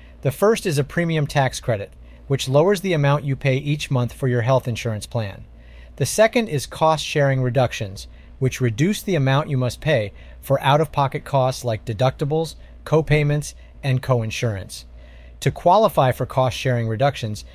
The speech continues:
you must enroll in a plan in the silver category. The availability of subsidies depends on your household income,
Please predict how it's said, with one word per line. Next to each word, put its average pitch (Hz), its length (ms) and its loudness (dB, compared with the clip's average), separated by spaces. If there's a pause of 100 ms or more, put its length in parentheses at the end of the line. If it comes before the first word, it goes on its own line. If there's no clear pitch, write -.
(220)
you 131 120 2
must 151 280 2
enroll 147 400 4
in 127 100 -2
a 123 60 0
plan 123 400 0
in 131 180 -2
the 120 100 0
silver 107 380 -4
category. 110 720 -2 (420)
The 135 100 2
availability 156 640 4
of 127 100 -2
subsidies 131 600 0
depends 127 440 0
on 127 180 2
your 127 140 0
household 120 460 0
income, 123 420 0